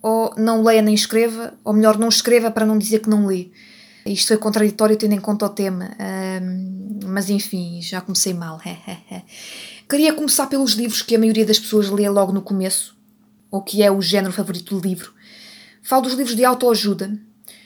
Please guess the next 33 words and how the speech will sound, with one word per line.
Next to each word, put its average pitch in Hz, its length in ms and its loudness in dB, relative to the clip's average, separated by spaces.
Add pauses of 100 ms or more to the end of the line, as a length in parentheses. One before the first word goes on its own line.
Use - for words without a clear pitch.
(300)
Há 262 100 -2
sempre 302 240 2
aquelas 285 240 0
pessoas - 300 -4
que 247 180 -2
olham 247 240 2
de 214 60 -2
lado 233 260 2
para 226 80 -6
este 220 220 -4
tipo 214 240 -6
de 208 80 2
livros 214 560 -2
ou 214 300 0
que, 208 540 0
ah, 196 440 -6
falam 208 420 0
mal 196 340 2 (140)
de 190 100 -6
pessoas 202 360 0
que - 100 -8
dizem 196 220 -4
gostar 185 180 -6
deste 185 220 -6
tipo 202 200 -10
de 180 80 -6
livros. - 480 -10 (680)
Falam 226 320 4
que 226 80 -4
isto 220 140 -2
não 226 80 4
é - 20 4
literatura. 208 580 0